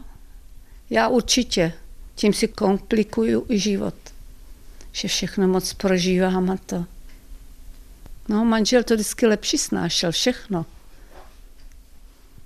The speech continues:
Ten to nedržel v sobě jako já. No, ale třeba bychom spolu nezůstali, kdyby jsme nebyl každý jiný, že jo?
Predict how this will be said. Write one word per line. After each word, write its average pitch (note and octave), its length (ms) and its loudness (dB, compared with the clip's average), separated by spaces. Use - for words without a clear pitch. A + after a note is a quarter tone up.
Ten F#3+ 200 -6
to G#3+ 120 -4
nedržel G3+ 480 0
v - 40 -4
sobě F#3+ 340 0
jako F3+ 280 -4
já. F3 300 -4
No, D#4 180 2
ale C#4+ 100 2
třeba B3 240 2
bychom B3+ 260 2
spolu C4+ 240 4
nezůstali, B3 600 6
kdyby G3+ 200 2
jsme A3+ 200 2
nebyl G#3 240 4
každý G3+ 380 2
jiný, G3 260 4
že A3 140 0
jo? G3+ 160 0